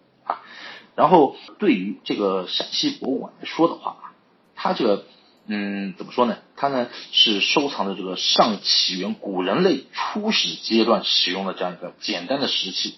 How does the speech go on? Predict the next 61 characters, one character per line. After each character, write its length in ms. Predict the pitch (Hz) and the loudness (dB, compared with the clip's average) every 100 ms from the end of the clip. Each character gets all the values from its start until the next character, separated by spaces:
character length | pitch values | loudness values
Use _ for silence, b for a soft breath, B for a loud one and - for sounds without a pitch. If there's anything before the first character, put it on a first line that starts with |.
| _ | _
下 380 | - - 220 98 | 0 4 4 2
至 160 | - 131 | 0 -4
呢 140 | 95 - | -6 -8
就 80 | |
是 140 | - - | -8 -6
一 160 | 120 | -4
八 140 | 113 117 | -2 -2
四 180 | - 117 | -2 -4
零 180 | 104 | -4
年 160 | 98 95 | -4 -8
前 260 | - 92 92 _ _ | -6 -6 -8 _ _
啊 100 | - | -14
社 280 | - - 120 | -8 -4 -4
会 200 | - 98 | -4 -4
生 280 | 92 - 123 | -2 -2 -4
活 180 | - 92 | -6 -8
中 160 | 101 | -6
的 80 | 92 | -8
这 60 | - | -6
个 120 | 92 | -8
各 260 | - 135 101 | 0 0 2
类 280 | 101 - _ _ - | 0 -4 _ _ -4
器 420 | - 120 90 - _ _ | 0 0 -2 -6 _ _
物 60 | - | -18
啊， 100 | - _ _ | -18 _ _
总 240 | - - | -12 -10
共 180 | 117 104 | -8 -6
这 80 | 98 | -6
样 120 | 92 | -6
前 200 | - 110 | -4 -4
前 160 | 107 107 | -4 -2
后 120 | 107 | -2
后 200 | 110 B B - | -4 B B -18
三 420 | - - - - | -10 -6 -2 0
十 180 | - 117 | 0 -2
八 320 | - 170 170 | 0 4 4
万 240 | 175 110 | 2 0
余 180 | 92 90 | -2 -6
件 240 | 92 90 85 | -4 -4 -6
文 180 | 85 | -12
物 120 | 95 - | -14 -14
啊， 80 | - _ _ | -20 _ _
不 140 | 107 90 | -6 -4
得 160 | - | -4
了 180 | 98 - | -6 -8
啊！ 80 | - B B B | -16 B B B
而 140 | 107 117 | -2 0
且 120 | 120 | 2
它 120 | - | 2
这 100 | 139 | 2
个 60 | 107 | -2
时 300 | - - 107 | -2 -2 -4
间 180 | 139 | -4
跨 300 | 135 - - | -2 0 0
度 100 | 104 | -2
啊， 160 | 90 - - | -6 -12 -10
就 80 | - | -6
是 100 | - | -4
长 300 | - 110 113 | -4 -4 -6
达 80 | |
了 160 | 110 | -6